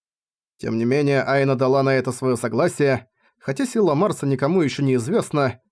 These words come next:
Демарио должен смочь задержать его благодаря своей способности Икс. Каждая секунда имела решающее значение. Хлоп! В один момент вспыхнула световая волна,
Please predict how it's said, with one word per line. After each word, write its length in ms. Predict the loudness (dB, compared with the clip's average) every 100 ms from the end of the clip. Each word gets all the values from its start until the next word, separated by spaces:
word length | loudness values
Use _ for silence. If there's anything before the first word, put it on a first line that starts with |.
| _
Демарио 540 | -4 -2 2 4 4 4
должен 400 | 2 2 0 0
смочь 300 | 0 0 -2
задержать 480 | -2 -2 -2 -2
его 240 | -2 -2 0
благодаря 420 | 0 0 0 -2
своей 340 | 0 0 0 0
способности 640 | -2 -2 0 -2 -4 -4
Икс. 420 | -4 -4 -8 -18 _ _ _ _ _
Каждая 400 | -2 -2 0 -2
секунда 640 | -4 -2 0 2 2 2
имела 300 | 2 0 2
решающее 600 | 2 0 0 0 0 -2
значение. 760 | -2 -2 -2 0 0 -2 -4 -10 _ _ _ _
Хлоп! 560 | -6 0 2 2 -2 -14 -20 _ _ _ _ _ _
В 160 | -4 -2
один 220 | 2 2
момент 360 | 2 2 0 -2
вспыхнула 520 | -6 -6 -2 0 0
световая 480 | -2 -2 0 2 2
волна, 560 | 2 2 2 0 -4